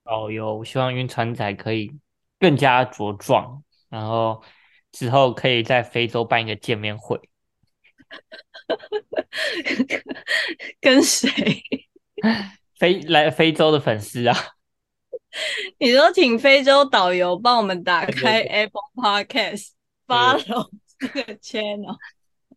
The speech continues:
Speaker 1: 我们实体见面会第一场办在那个跟一群动物们。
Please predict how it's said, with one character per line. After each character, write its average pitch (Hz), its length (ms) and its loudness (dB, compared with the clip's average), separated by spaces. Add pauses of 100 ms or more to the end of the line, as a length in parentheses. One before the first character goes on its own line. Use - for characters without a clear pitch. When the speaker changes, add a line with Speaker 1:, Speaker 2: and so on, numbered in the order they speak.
(460)
Speaker 1:
我 139 120 0
们 147 360 2 (320)
实 180 220 0
体 180 180 6
见 170 200 4
面 160 180 2
会 151 380 2 (320)
第 175 120 0
一 175 60 0
场 120 300 -2
办 147 200 2
在 165 280 -2
那 131 160 -2
个 117 380 -4 (500)
跟 156 200 2
一 170 80 4
群 127 320 -2
动 135 240 2
物 131 160 -2
们。 113 300 -4